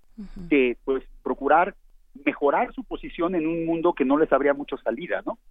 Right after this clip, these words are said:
Speaker 2: Tal vez ese sería el caso de la propia Malinche.
Speaker 1: Sí, claro. Por supuesto, pues, eh, querido doctor Federico Navarrete, te, te agradecemos mucho. Qué bueno que pones este tema,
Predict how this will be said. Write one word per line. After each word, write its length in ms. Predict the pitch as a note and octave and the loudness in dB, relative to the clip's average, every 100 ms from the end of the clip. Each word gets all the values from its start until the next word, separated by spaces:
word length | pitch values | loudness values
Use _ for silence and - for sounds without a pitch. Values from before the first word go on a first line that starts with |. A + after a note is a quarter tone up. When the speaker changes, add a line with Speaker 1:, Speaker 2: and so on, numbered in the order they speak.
| - | -2
Speaker 2:
Tal 160 | C#3+ E3+ | 2 6
vez 160 | A3 | 6
ese 140 | C4 - | 4 -2
sería 200 | E3 E3+ | 0 2
el 80 | D#3+ | 4
caso 220 | D#3+ E3+ | 4 4
de 40 | |
la 80 | B2 | 2
propia 300 | C3+ C3 C3+ | 2 2 2
Malinche. 400 | A#2+ C#3 - - - | 2 0 -6 -12 -14
Speaker 1:
Sí, 180 | - - - - - - - | -20 -20 -20 -20 -20 -20 -18
claro. 280 | - F#3+ D#3+ - - - - - | -12 -12 -10 -14 -18 -20 -20 -14
Por 120 | F#3+ | -12
supuesto, 420 | - - G#3 - G3+ | -12 -6 -6 -6 -6
pues, 340 | A3+ G#3+ - - | -4 -4 -6 -4
eh, 480 | G#3 G#3 G3 F#3 - | -2 -2 -2 -2 0
querido 460 | A#3+ C4 C4+ B3 | -2 2 2 2
doctor 460 | G3 A3+ - A#3+ A3+ | 0 -4 0 0 2
Federico 360 | A#3+ A3 B3 | 0 0 0
Navarrete, 400 | A#3 G#3+ A3+ A#3+ | 2 4 4 0
te, 300 | A3+ A3 G#3 | -2 -2 0
te 80 | G3+ | -2
agradecemos 560 | G#3+ G#3+ A3 C4+ B3+ G#3 | 0 0 0 0 0 0
mucho. 440 | B3+ D4+ D4 D4+ | 0 0 2 2
Qué 120 | C#4 | 2
bueno 220 | B3+ C4+ B3 | 2 2 0
que 80 | |
pones 260 | G#3+ A#3+ A#3 | -2 -2 -2
este 240 | B3 A3+ | -4 -6
tema, 400 | - A#3 A#3 A3+ | -4 0 2 0